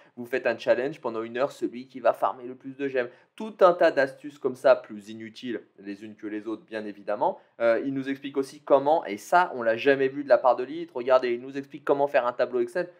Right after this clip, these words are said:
mais surtout, au-delà de la plaisanterie, ils expliquent comment faire un tableau pour suivre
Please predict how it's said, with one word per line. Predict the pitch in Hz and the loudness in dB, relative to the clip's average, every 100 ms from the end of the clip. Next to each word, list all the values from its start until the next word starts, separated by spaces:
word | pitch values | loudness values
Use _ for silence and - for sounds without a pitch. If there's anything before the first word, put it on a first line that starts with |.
| _ | _
mais | 98 | -18
surtout, | 98 - 120 - 120 - | -12 -8 -8 -6 -10 -8
au-delà | 101 95 104 | -10 -4 -4
de | |
la | 101 | -4
plaisanterie, | - 98 98 98 139 139 _ _ | -12 -14 -14 -14 -16 -16 _ _
ils | 104 92 | -18 -12
expliquent | 104 - - 147 147 | -12 -14 -12 -12 -8
comment | - 113 113 123 143 147 _ | 0 0 0 0 0 -2 _
faire | _ _ - 156 160 147 - | _ _ 0 4 4 2 -2
un | 117 | -8
tableau | 110 123 123 147 | 4 4 4 -6
pour | 151 117 - | -4 -10 -10
suivre | - 151 160 131 | -18 -8 -6 -6